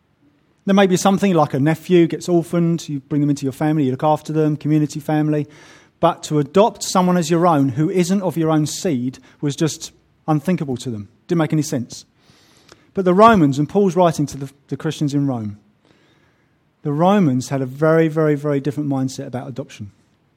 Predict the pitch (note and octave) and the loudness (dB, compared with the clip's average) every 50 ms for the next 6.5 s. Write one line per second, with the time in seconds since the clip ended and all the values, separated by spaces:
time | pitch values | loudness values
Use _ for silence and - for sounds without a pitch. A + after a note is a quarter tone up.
0 | _ _ _ _ _ _ _ _ _ _ _ _ _ _ - C3 C3+ C#3 D3+ B2+ | _ _ _ _ _ _ _ _ _ _ _ _ _ _ -8 -6 -4 -4 -4 -4
1 | - - A#2 - - _ _ _ _ _ _ _ _ _ _ _ _ _ _ _ | -6 -12 -14 -14 -16 _ _ _ _ _ _ _ _ _ _ _ _ _ _ _
2 | _ _ _ _ _ _ _ _ _ _ _ _ - D3 E3 G3+ A#3+ G3+ G3 G3 | _ _ _ _ _ _ _ _ _ _ _ _ 0 2 2 2 4 4 4 4
3 | G3+ G3+ G3+ F#3 D#3 F3 E3+ - D#3 D3+ D3 F3 E3+ E3+ F3+ E3+ F3+ F3+ E3+ E3 | 6 6 6 6 4 2 2 2 2 2 4 2 2 0 2 2 2 2 4 2
4 | D3+ - - C3+ B2 C3 D3 - _ _ _ _ _ _ _ _ _ _ _ _ | 0 0 -2 -4 -6 -6 -6 -8 _ _ _ _ _ _ _ _ _ _ _ _
5 | _ _ _ _ _ _ _ _ _ _ _ D#3+ E3+ D#3+ C#3 D3 D3 D#3+ E3+ F3 | _ _ _ _ _ _ _ _ _ _ _ -4 -4 -2 0 0 2 4 4 6
6 | F#3 F#3 F3+ D3+ D#3 F3 G3 A3+ G#3 | 6 4 4 4 4 4 6 4 2